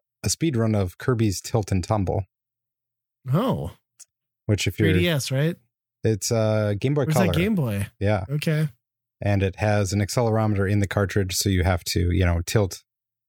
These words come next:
Speaker 1: cartridge in the Game Boy.
Speaker 2: Yeah.
Speaker 1: Um, but this is a massive,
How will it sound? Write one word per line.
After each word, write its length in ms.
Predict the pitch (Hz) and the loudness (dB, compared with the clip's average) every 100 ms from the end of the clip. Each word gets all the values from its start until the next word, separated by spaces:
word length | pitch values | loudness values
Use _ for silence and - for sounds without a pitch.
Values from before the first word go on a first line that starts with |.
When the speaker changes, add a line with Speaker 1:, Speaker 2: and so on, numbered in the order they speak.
| _ - | _ -2
Speaker 1:
cartridge 500 | 156 160 104 92 95 | -2 0 -2 -2 -2
in 120 | 95 | -2
the 40 | |
Game 240 | 90 127 113 | 0 0 0
Boy. 260 | 90 87 90 _ _ _ _ _ _ _ _ | -2 -2 -4 _ _ _ _ _ _ _ _
Speaker 2:
Yeah. 260 | 135 135 175 - _ _ _ _ _ - | -4 -2 -2 -8 _ _ _ _ _ -4
Speaker 1:
Um, 560 | 110 104 98 90 87 - _ _ _ _ _ - | 0 2 0 -2 -6 -10 _ _ _ _ _ -4
but 320 | 165 120 98 _ _ _ _ _ _ _ _ _ _ _ _ | -2 -2 -8 _ _ _ _ _ _ _ _ _ _ _ _
this 180 | - 110 | -4 -2
is 180 | 117 95 | 0 2
a 160 | 101 95 | 2 2
massive, 720 | 95 98 90 104 92 90 - | 2 0 0 0 0 -2 -6